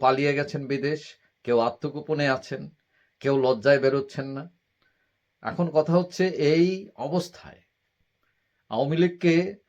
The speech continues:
আরও চাপের মধ্যে রেখেছেন কয়দিন আগে। তিনি হচ্ছেন উপদেষ্টা আসিফ। তিনি বলেছেন যে আওয়ামী লীগকে মাঠে নামতে দেওয়া হবে না, indirectly বলেছেন ফ্যাসিবাদ। বলছেন যতদিন পর্যন্ত তাদের বিচার না হওয়া,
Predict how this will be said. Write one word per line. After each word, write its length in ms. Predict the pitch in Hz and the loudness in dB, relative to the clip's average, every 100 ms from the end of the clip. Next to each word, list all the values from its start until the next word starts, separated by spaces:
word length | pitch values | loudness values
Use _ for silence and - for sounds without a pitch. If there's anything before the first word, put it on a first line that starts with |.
| _ - 113 | _ 2 6
আরও 200 | 156 170 156 180 - - _ _ _ _ | 10 10 8 6 0 -16 _ _ _ _
চাপের 300 | 143 143 175 | -8 0 2
মধ্যে 260 | 175 170 160 | 2 2 2
রেখেছেন 460 | 156 151 147 160 156 165 | 2 0 -2 -2 -2 -4
কয়দিন 380 | - 147 143 156 | 0 0 2 0
আগে। 340 | 135 131 139 156 208 _ _ _ _ _ _ - | 0 0 -2 -2 -6 _ _ _ _ _ _ -4
তিনি 140 | 147 | 0
হচ্ছেন 320 | 156 160 165 143 | 0 0 0 -2
উপদেষ্টা 540 | - 156 156 - 151 117 | -2 -2 -2 -2 2 2
আসিফ। 380 | 123 - 160 185 - _ _ _ _ _ _ _ - | 0 -4 -4 -6 -10 _ _ _ _ _ _ _ -8
তিনি 220 | 151 175 147 | -2 0 0
বলেছেন 460 | 139 143 139 143 151 175 | 0 -2 -2 -2 -2 -2
যে 80 | 131 | 2
আওয়ামী 460 | 127 117 127 135 156 160 | 2 4 2 2 -2 -2
লীগকে 420 | 165 165 - 165 | -4 -4 -2 0
মাঠে 300 | 151 127 - 151 | 2 2 2 0
নামতে 320 | 131 143 175 | 0 -2 0
দেওয়া 200 | 131 135 139 | 4 4 4
হবে 160 | 151 156 | 2 2
না, 60 | 151 | 2
indirectly 400 | 135 143 143 143 147 | 0 -2 -2 -4 -4
বলেছেন 240 | 135 131 139 | -2 -2 -4
ফ্যাসিবাদ। 520 | 135 131 - 165 175 180 - _ _ _ _ - 104 | -4 -4 -2 2 2 2 -6 _ _ _ _ -6 -4
বলছেন 240 | 131 160 | -2 -2
যতদিন 360 | 135 135 151 156 | -2 -2 -2 -4
পর্যন্ত 360 | 139 151 139 139 | -4 -6 -6 -8
তাদের 300 | 139 135 120 98 | -4 -4 -4 -6
বিচার 240 | 117 135 117 101 | -4 -4 -2 -4
না 80 | 101 92 | -4 -4
হওয়া, 260 | 104 90 | -6 -6